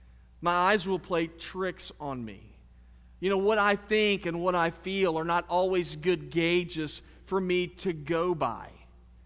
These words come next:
And I think a lot of us, we have a temptation to walk according to sight instead of faith. But having our faith rooted in God will keep us from crashing. You know, that's why we're told in Proverbs three, five, and six, it says, "Trust in the Lord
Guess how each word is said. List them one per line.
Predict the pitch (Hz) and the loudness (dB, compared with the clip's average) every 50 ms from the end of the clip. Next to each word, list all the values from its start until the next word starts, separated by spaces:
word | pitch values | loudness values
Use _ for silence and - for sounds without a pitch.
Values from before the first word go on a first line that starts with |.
| - - - - - - - - - - - | -20 -20 -20 -20 -20 -20 -20 -20 -18 -8 -4
And | 160 | -2
I | 185 | 0
think | 202 202 185 | 0 2 2
a | 190 | 4
lot | 190 214 226 220 | 4 6 4 4
of | 175 | 2
us, | 165 - - | -2 -4 0
we | 185 190 | 0 0
have | 180 165 | 0 0
a | |
temptation | 160 - 214 190 180 - 196 185 196 190 - - 170 165 | -2 -2 -2 -2 0 0 0 0 0 0 -2 -4 -4 -4
to | 156 | -2
walk | 156 160 170 175 175 - | 0 0 0 0 0 -2
according | 160 - - 196 196 190 185 175 147 | -6 -6 -2 -2 0 0 0 -2 -4
to | 139 - | -8 -8
sight | - - - 208 202 208 180 156 156 156 - - | -8 -4 -2 0 2 4 4 2 2 0 -4 -8
instead | 160 165 - - - - 180 170 165 160 - | -8 -8 -8 -8 -4 -2 0 0 0 0 -4
of | 160 151 - - - | -8 -10 -10 -10 -8
faith. | - 202 214 196 165 147 139 - - | -4 -2 0 0 0 -2 -4 -4 -4
But | 180 165 - - - - - | -4 -4 -4 -6 -14 -14 -4
having | - 208 214 240 240 247 254 240 | 0 2 2 4 2 0 -2 -2
our | 196 185 185 - | 0 0 0 0
faith | - - 208 202 185 175 170 180 - | 0 0 2 2 2 2 0 -2 -6
rooted | 170 185 208 220 233 240 226 220 185 185 - | -4 -2 -2 0 0 0 0 0 -2 -2 -4
in | 175 175 165 151 143 | -6 -6 -6 -6 -4
God | 160 180 214 240 226 185 165 180 - - - - - | -2 0 0 2 2 2 0 0 -4 -8 -18 -10 -2
will | 196 202 190 | 0 0 0
keep | - - 233 220 214 - 196 | 0 0 -2 -4 -2 0 0
us | 185 185 180 - - - - - | 0 0 0 -4 -10 -14 -14 -10
from | - 180 170 | -10 -8 -8
crashing. | - - 226 226 254 233 - - 156 113 - - - - - - - - - - - - - - - - - - - - - - | -6 -6 -6 -6 -6 -6 -8 -10 -10 -12 -14 -16 -20 -20 -20 -20 -20 -20 -20 -20 -20 -20 -20 -20 -20 -20 -20 -20 -20 -20 -10 -6
You | 185 | -2
know, | 196 208 | 0 0
that's | 214 208 | 0 0
why | 240 226 220 | 0 0 0
we're | 196 196 | 0 0
told | 185 226 220 202 | -2 -2 -2 -2
in | 180 | -2
Proverbs | 170 - 214 202 196 180 165 - - | -2 0 0 0 2 0 -4 -6 -6
three, | - 208 202 | -4 -4 -4
five, | - - 190 190 185 180 | -2 0 0 0 0 -2
and | 170 | -4
six, | - - 196 196 - 190 | -4 -4 -4 -4 -4 -6
it | 175 | -4
says, | - 202 175 - - | -4 -4 -4 -4 -6
"Trust | - - - - 226 233 226 233 - - - - | -12 -8 -4 0 2 2 2 2 2 -2 -4 -4
in | 220 214 220 214 202 | -2 -2 0 0 0
the | 196 | 0
Lord | 196 190 196 196 202 220 233 233 214 160 147 135 | -2 0 0 0 0 2 2 2 2 0 0 -4